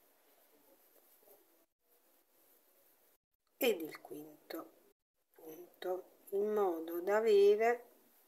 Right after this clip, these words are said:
una chiusura pressoché invisibile. Ecco qua, è quasi completamente invisibile. Ora,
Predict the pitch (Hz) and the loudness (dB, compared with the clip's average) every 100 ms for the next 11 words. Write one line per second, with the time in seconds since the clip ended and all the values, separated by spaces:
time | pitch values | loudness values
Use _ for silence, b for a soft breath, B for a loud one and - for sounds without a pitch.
0 | - - _ _ _ 208 190 185 180 - | -20 -20 _ _ _ 4 6 4 2 -6
1 | 254 - 190 160 160 165 190 190 - 208 | -8 -6 -4 -2 -4 -2 -4 -4 -2 0
2 | 190 - 233 - - 147 147 - _ 185 | 2 2 0 -6 -10 -8 -8 -12 _ -4
3 | 160 147 139 - 151 147 - 180 370 381 | -4 -4 -4 -4 -6 -16 -12 -8 -6 -8
4 | - _ _ _ _ _ _ _ _ _ | -12 _ _ _ _ _ _ _ _ _
5 | _ _ - - - - - - _ - | _ _ -20 -20 -20 -20 -20 -20 _ -20
6 | _ - 220 208 - 180 170 175 170 190 | _ 2 4 6 2 0 -2 -2 -2 0
7 | 202 226 226 220 185 - - 190 175 151 | 2 2 0 -6 -12 -14 -6 2 2 2
8 | - 294 311 330 330 339 - B B B | -6 -10 -10 -8 -8 -12 -20 B B B
9 | B - 262 262 262 269 277 | B -4 0 0 2 0 0